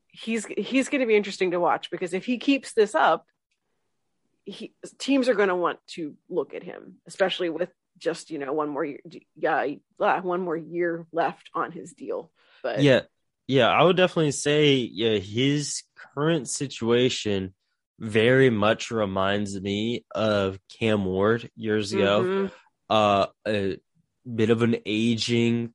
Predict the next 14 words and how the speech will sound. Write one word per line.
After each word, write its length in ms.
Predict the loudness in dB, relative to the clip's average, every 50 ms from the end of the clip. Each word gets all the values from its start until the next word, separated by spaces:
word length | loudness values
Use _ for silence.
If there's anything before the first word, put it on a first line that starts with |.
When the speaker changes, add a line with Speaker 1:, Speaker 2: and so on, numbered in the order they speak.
| -16
Speaker 2:
goalie 640 | -10 -2 0 2 4 4 2 2 2 0 0 0 -2
whose 220 | -4 -6 -6 -8
body 720 | -6 -2 0 0 2 2 2 2 2 2 0 -2 -4 -4
isn't 420 | -4 -2 -2 -2 -2 -2 -4 -8 -16 -20 _ _ _ _ _ _ _ _ _ -2
as 400 | 2 4 4 4 4 4 2 0
good 340 | 0 2 4 4 4 4 4
as 120 | 4 2 2
Speaker 1:
Mm-hmm. 60 | 0
Speaker 2:
it 100 | 0 -2
once 420 | -2 -2 -2 -2 -4 -6 -10 -8
was. 400 | -4 -2 0 2 2 2 2 0
You're 140 | 0 -2 0
not 360 | 0 2 2 2 2 2 0 -4
the 160 | -8 -8 -8